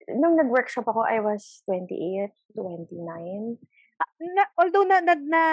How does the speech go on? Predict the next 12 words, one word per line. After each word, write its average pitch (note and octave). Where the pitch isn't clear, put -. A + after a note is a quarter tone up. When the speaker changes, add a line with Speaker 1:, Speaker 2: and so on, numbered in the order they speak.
Speaker 2:
nasi-sense C#4+
ko B3+
yun, F#3+
yung G#3
edad F#3+
ng F#3+
writer D#3+
when F3
I F3
watch E3+
a G#3
movie. E3